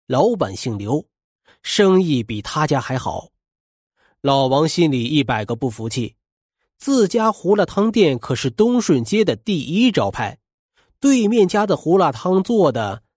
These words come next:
难道比自家的好吗？老王请朋友去对门尝尝，朋友回来说：“呃，老王啊，这汤没什么特别的呀，感觉味道还没有你家的浓呢。”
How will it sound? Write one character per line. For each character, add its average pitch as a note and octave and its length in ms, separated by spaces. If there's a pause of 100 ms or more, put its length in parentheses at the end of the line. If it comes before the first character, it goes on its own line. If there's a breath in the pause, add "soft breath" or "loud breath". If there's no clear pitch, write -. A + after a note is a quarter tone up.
难 F#3 240
道 A3+ 180
比 A#2 200
自 D3+ 180
家 F3 160
的 E3+ 80
好 G#2+ 220
吗？ C#3 220 (1300)
老 C#3+ 240
王 G3 240
请 C3 180
朋 D3+ 280
友 F#3+ 100
去 D#3+ 140
对 F#3 180
门 C3+ 160
尝 G#2+ 260
尝， D3 220 (480)
朋 C#3+ 240
友 D3+ 80
回 A#2 160
来 G#2+ 100
说 G#2 300 (880)
：“呃， A#2+ 380
老 G2+ 160
王 G#2 240
啊， F2 240 (680)
这 A3 220
汤 A#3 640
没 D3+ 280
什 G#3+ 160
么 C#3 100
特 C#3 200
别 G#2+ 220
的 - 60
呀， - 240 (520)
感 D3 260
觉 A3+ 140
味 B3+ 260
道 D3 200
还 G3+ 180
没 A3 140
有 C#4+ 160
你 D3 180
家 D3+ 180
的 A#3 100
浓 G2+ 200
呢。” G2 200